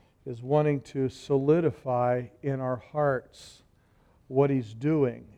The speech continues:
And He wants to bring and arrest our attention this morning because His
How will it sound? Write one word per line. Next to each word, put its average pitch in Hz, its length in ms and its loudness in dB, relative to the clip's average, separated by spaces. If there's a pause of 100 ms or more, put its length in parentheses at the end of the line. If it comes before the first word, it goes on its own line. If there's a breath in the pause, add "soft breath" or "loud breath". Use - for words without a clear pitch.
And 131 200 -6
He 135 140 -4
wants 139 360 -6
to 143 120 -10
bring 139 580 -4 (220)
and 127 120 -14
arrest 139 680 0 (100)
our 135 180 0
attention 135 680 -8
this 123 280 -16
morning 127 420 -8 (640 soft breath)
because 135 400 -6
His 131 240 -8